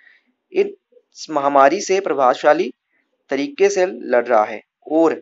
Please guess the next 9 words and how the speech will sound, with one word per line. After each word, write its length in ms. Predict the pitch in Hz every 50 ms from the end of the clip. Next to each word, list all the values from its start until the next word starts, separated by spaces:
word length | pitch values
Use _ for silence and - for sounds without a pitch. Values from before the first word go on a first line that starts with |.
| - _ -
इस 160 | 233 226 -
संक्रमण 360 | 208 190 - 196 196 202 202
को 140 | 202 - 196
रोकने 520 | 160 143 139 139 139 - 196 208 214 220 233 _ _ _ _
में 160 | 151 165 165
प्रदेश 440 | - 170 143 131 143 156 175 196 -
की 120 | - 226
आशा 400 | 214 - - 147 - 185 - 214
कार्यकर्ता 580 | 214 202 190 180 160 165 160 - - 143 147 160